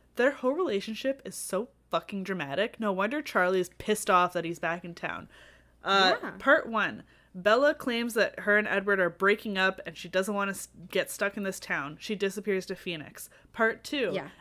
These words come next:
Speaker 1: Edward chases after her. She falls downstairs and out a window and injures herself terribly. They decide to get back together.
Speaker 2: Right.
Speaker 1: Part the third.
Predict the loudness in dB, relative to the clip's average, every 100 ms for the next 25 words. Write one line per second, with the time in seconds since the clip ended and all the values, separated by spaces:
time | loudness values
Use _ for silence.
0 | -2 0 2 0 2 2 2 0 0 -2
1 | -4 -2 -4 -6 -18 -6 -2 2 4 6
2 | 4 2 -6 0 2 2 -2 0 2 2
3 | 2 -2 0 0 2 0 2 -4 -4 -6
4 | -6 -6 -4 -6 -6 -4 -4 -2 0 2
5 | 0 -2 -4 -6 -16 _ -4 -2 0 -2
6 | -2 -6 -4 -4 -6 0 4 4 2 -6
7 | -10 -20 _ _ _ _ _ -20 -4 -2
8 | 6 6 6 -8 -8 6 6 6 4 4
9 | 2 -6